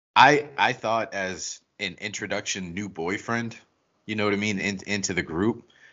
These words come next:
I thought it was pretty well, you know what I mean? He plays, uh, he plays the cute boy next door that they peek through the window, and you, you know, later on you find out that they're in a relationship and stuff. And obviously, based on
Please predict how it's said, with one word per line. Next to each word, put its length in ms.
I 120
thought 180
it 40
was 120
pretty 260
well, 280
you 120
know 100
what 100
I 40
mean? 180
He 140
plays, 360
uh, 300
he 100
plays 420
the 120
cute 220
boy 180
next 260
door 200
that 120
they 100
peek 300
through 280
the 80
window, 720
and 300
you, 240
you 160
know, 180
later 340
on 140
you 120
find 280
out 160
that 160
they're 160
in 100
a 40
relationship 640
and 120
stuff. 360
And 240
obviously, 680
based 280
on 300